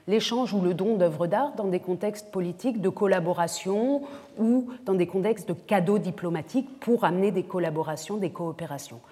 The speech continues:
Je vous montre ici la couverture d'un ouvrage remarquable de Cédric Grua et Lucia Martinez qui s'étaient intéressés au dessous d'une négociation artistique entre la France et l'Espagne, euh, sous Pétain, euh, un moment où le Louvre et le Prado avaient échangé des œuvres d'art, ce que,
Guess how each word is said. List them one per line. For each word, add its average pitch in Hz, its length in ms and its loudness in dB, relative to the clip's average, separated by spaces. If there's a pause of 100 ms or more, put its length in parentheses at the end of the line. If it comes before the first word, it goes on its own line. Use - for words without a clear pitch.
(200)
Je - 60 -10
vous 185 60 0
montre 208 200 2
ici 233 160 -2
la 226 140 2
couverture 190 460 -4
d'un 170 260 -4 (320)
ouvrage 170 320 -2
remarquable 190 480 0
de 165 80 -2
Cédric 175 400 -4
Grua 185 340 -2
et 185 60 0
Lucia 160 280 -6
Martinez 180 560 -2
qui 185 120 -6
s'étaient 196 240 -2
intéressés 202 720 0 (440)
au 196 80 4
dessous 226 460 4
d'une 175 200 0
négociation 202 600 2
artistique 196 600 -4
entre 160 200 -2
la 160 100 0
France 190 320 -4
et 170 40 -2
l'Espagne, 170 580 -2 (540)
euh, 160 100 2
sous 160 220 -2
Pétain, 220 500 2 (500)
euh, 175 240 6
un 190 80 4
moment 196 540 4
où 240 320 2
le 180 240 0
Louvre 214 400 2
et 170 100 -2
le 170 120 2
Prado 185 320 2
avaient 175 200 4
échangé 208 440 -2
des 175 180 0
œuvres 156 220 0
d'art, 208 240 -2
ce - 120 -10
que, 185 280 -4